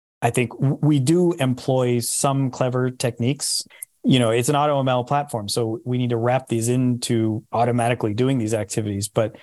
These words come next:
we identify things like low volume or sparse data scenarios, and we do what we can. You know, some of the techniques that we use are, like, tabular gans, generative adversarial networks,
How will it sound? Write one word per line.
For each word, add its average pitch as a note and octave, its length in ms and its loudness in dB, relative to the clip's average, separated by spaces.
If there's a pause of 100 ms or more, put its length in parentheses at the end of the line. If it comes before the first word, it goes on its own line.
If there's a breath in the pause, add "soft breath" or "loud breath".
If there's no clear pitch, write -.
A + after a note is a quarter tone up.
(240 loud breath)
we C#3+ 180 4
identify B2+ 540 0
things A2+ 260 -4
like G#2 160 -4
low G#2+ 220 -4
volume C3+ 800 0
or G#2 140 -8
sparse B2 480 -2
data A#2+ 220 0
scenarios, A2 720 -2 (580 loud breath)
and A#2+ 180 2
we A#2 120 2
do B2+ 180 2
what A#2 180 0
we A2 140 -4
can. G2 500 -8 (140)
You C3 300 -2
know, F#2+ 60 -4 (160)
some B2+ 220 2
of A#2 100 0
the A2+ 100 -2
techniques A#2 440 -2
that A2 140 0
we A2 100 0
use A2 300 2
are, G#2+ 240 0
like, G#2 320 -2
tabular A2 440 0
gans, G#2 600 0
generative G#2+ 640 0 (220)
adversarial A2+ 520 0
networks, G#2+ 540 -2